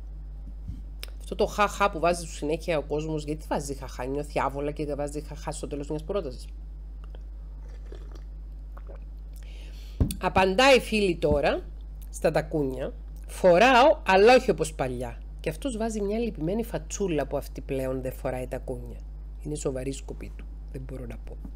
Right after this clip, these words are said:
"Τώρα είμαι μαμά", λέει η φίλη, και βάζει δυο χαμογελάκια. Και απαντάει αυτός ο μάλαξ, sorry. Ε, sorry, ε, sorry.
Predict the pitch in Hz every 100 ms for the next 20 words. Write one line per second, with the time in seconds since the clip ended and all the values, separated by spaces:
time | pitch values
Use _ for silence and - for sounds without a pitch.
0 | - - - - - - - - - -
1 | 208 247 285 285 254 175 180 202 175 156
2 | 151 349 370 202 214 247 190 220 214 226
3 | 185 160 151 139 - 101 - - - -
4 | - - - - 359 339 - 220 208 185
5 | 190 190 185 180 170 156 - 151 - 139
6 | 131 123 151 - - - - 139 123 -
7 | - - 226 311 320 466 508 370 427 -
8 | 208 165 135